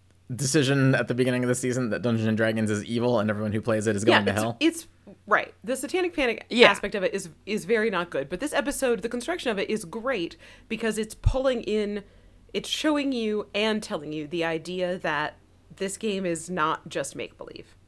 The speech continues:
Speaker 3: Right.
Speaker 2: So
Speaker 3: Which I, yeah,
Speaker 2: the
Speaker 3: I was
Speaker 2: construction
Speaker 3: thinking
Speaker 2: of it,
Speaker 3: about
Speaker 2: I
Speaker 3: that,
Speaker 2: think,
Speaker 3: like,
Speaker 2: from
Speaker 3: the
Speaker 2: that aspect is great.
Speaker 3: That's cool.
Speaker 2: Yep.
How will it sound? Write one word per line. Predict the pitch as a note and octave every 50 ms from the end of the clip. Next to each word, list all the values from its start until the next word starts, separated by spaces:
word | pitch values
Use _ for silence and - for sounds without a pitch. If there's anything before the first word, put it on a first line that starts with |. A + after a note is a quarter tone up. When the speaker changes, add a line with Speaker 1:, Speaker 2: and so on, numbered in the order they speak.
| - - - - - - - - - - - - - -
Speaker 3:
Right. | C3+ C#3 B2+ A2 F2 D#2+ - - -
Speaker 2:
So | - - A#3 G#3 F#3
Speaker 3:
Which | F3 E3+ - F#3 -
I, | A2+ D3+ E3 E3
yeah, | D#3 C3+ C#3 C#3+ C3+ A#2+ G#2+ F#2+
Speaker 2:
the | - G2+
Speaker 3:
I | B2+ D3+
was | F3+ F3+
Speaker 2:
construction | - -
Speaker 3:
thinking | F3 E3+
Speaker 2:
of | D3+ D3+
it, |
Speaker 3:
about | B2+ B2 A#2+
Speaker 2:
I | B2
Speaker 3:
that, | B2+
Speaker 2:
think, | B2 A#2+
Speaker 3:
like, | A#2+ A#2 G#2 -
Speaker 2:
from | - - A2+
Speaker 3:
the | A2+
Speaker 2:
that | A2 F#3 - - - - _ - -
aspect | F3 E3 - - F3 - - -
is | - -
great. | - E3 - - - - - _ _ _ _ _ _ - - - - - - _ - -
Speaker 3:
That's | - A2+ B2+ -
cool. | - - A3 A3 G3+ F#3 E3+ - -
Speaker 2:
Yep. | - D3+ - -